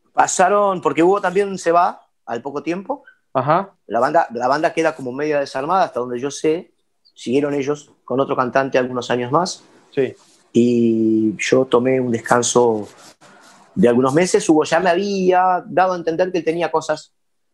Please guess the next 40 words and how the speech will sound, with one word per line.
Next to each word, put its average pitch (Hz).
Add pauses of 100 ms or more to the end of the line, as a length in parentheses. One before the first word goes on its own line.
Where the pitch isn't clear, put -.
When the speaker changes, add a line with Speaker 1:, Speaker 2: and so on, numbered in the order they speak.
(140)
Speaker 1:
guardadas 156
para 139
que 131
yo 131
escuchara. 175
Bueno, 139
un 135
día 143 (520)
nos 123
decidimos 127
a 123
escuchar 175
y, 107 (520)
y 110
después 143
de 143
un 135
tiempo, 190
creo 120
que -
cuatro, 139
cinco, 147
seis 143
meses, 160 (1300)
empezamos 151
a 147
grabar 139
lo 120
que 113
sería 127
un 127
demo 131
del 117
primer 113
disco, 127
¿no? 135
De 110
Sueños 127
del 120
Mundo. 120